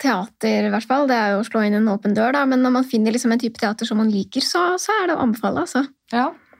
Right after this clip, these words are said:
Speaker 2: så det er noe jeg må utforske litt mer. Jeg tror ikke jeg har vært på teater siden jeg var barn,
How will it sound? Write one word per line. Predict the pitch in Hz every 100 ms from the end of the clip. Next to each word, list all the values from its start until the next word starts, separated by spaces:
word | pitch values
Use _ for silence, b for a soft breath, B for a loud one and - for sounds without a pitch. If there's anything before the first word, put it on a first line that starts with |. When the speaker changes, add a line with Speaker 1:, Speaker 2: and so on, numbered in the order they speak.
| _ -
Speaker 2:
så | 254
det | 269
er | 359
noe | 311 214 190
jeg | 202 202 196 196 190 190 190 202
må | 202 170
utforske | - 170 -
litt | 185 180
mer. | 185
Jeg |
tror | 220
ikke | 190
jeg | 170
har | 139
vært | -
på | 160
teater | 196 143 - 170
siden | 170
jeg | 170
var | 160
barn, | 170